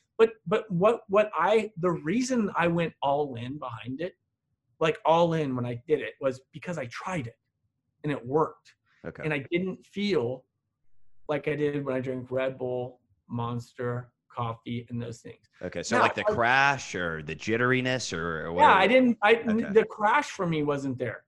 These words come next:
Speaker 2: Oh,
Speaker 1: The
Speaker 2: that's
Speaker 1: crash
Speaker 2: awesome.
Speaker 1: and the jitteriness. It
Speaker 2: Okay.
Speaker 1: wasn't. And it's, it's, it's a cliche claim that almost every energy drink makes. It doesn't crash, but
Speaker 2: Right,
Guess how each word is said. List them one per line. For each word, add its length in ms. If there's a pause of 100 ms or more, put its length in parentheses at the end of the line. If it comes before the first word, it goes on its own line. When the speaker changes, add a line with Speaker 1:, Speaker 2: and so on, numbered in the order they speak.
(200)
Speaker 2:
Oh, 60
Speaker 1:
The 120
Speaker 2:
that's 120
Speaker 1:
crash 300
Speaker 2:
awesome. 180
Speaker 1:
and 260
the 80
jitteriness. 680
It 80
Speaker 2:
Okay. 100
Speaker 1:
wasn't. 480
And 100
it's, 240
it's, 300
it's 220
a 80
cliche 500
claim 340
that 120
almost 320
every 280
energy 400
drink 300
makes. 320
It 80
doesn't 300
crash, 460
but 180
Speaker 2:
Right, 200